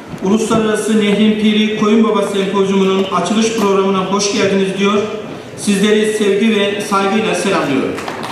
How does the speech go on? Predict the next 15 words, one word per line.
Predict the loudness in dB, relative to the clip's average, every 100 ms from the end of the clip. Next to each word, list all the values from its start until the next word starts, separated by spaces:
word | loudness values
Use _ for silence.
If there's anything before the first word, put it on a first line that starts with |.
| -6 -4 -4 -4 -4 -2 -4 -4 -4 -4 -4 -4 -4 -4 -2 -4 -4 -4 -4 -4 -4 -6 -6 -6 -6 -6 -6 -6 -6 -6 -6 -6 -6 -6 -6 -8 -8 -8 -8 -6 -6 -6 -8 -10 -8 -2
Değerli | 0 0
misafirler, | 0 -2 -2 -2 0 -2 -4 -8 -12 -14 -14 -12 -10 -10 -4
bu | 0 2 2
kadim | 0 2 4 4
coğrafyanın | 2 0 -2 -2 0 0 0 0
medeniyet | 0 2 2 0 -2
kodlarında | -4 -4 -2 0 0 0 -2 -4 -8 -12 -14 -10 -2
önemli | 2 2 2 2
bir | 0
yere | 0 0 0
sahip | 0 0 0 0 0
olan | 0 -2 -4
Türkistan | -4 -2 0 0 0 -2 0
ve | 0 -2
Horasan'dan | 0 0 0 -2 -2 -2 -2 -4 -8